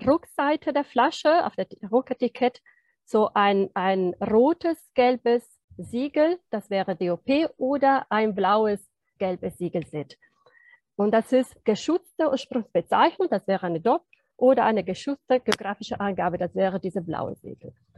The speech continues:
Was, warum sind die Synonymen, diese, diese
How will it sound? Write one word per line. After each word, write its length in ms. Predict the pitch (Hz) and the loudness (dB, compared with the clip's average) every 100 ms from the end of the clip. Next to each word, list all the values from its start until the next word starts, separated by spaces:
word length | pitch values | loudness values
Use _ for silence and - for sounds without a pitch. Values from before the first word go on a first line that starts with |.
| - - - - - - | -20 -20 -20 -20 -12 0
Was, 240 | 254 277 | 2 2
warum 400 | - 294 311 339 | 2 4 6 6
sind 280 | 302 302 277 | 4 0 0
die 320 | 254 269 254 - - | 0 -2 -2 -8 -6
Synonymen, 680 | 269 254 240 269 311 285 | 0 4 4 2 0 -2
diese, 240 | 254 233 214 | -4 -2 -2
diese 360 | 214 208 202 | -4 -6 -8